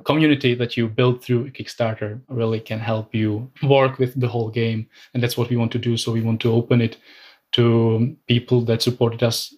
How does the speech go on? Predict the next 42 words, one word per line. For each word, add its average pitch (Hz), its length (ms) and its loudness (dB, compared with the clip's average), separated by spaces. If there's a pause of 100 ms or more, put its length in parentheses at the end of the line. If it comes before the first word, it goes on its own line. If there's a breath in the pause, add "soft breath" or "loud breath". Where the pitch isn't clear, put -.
(140)
now, 131 520 2
that 127 100 -12
supported 117 400 -8
us 120 220 -6
early, 131 380 4 (420 loud breath)
and, 120 600 2
uh, 120 300 -2
open 117 300 -2
it, 113 220 -6
uh, 117 200 2
already 123 400 4
in, 117 120 2
in 123 180 0
alpha 123 280 4
phase, 110 360 -4
for 113 220 -4
example, 113 420 -4
where 110 160 -4
we 113 120 -4
can 110 260 -4
get 113 240 -4
their 123 160 -4
feedback 110 720 -4
and 120 540 -4
shape 123 420 2
the 117 80 -4
game 117 440 2
with 120 260 -4
them 117 380 2 (420 soft breath)
and 123 100 2
then 117 120 4
later, 120 520 2
also 117 400 -2
during 113 420 -2 (100)
early 117 240 2
access, - 640 -4
open 123 320 0
it - 200 -2
to - 100 -6
much 110 260 -2
broader 113 300 2
audience 120 580 2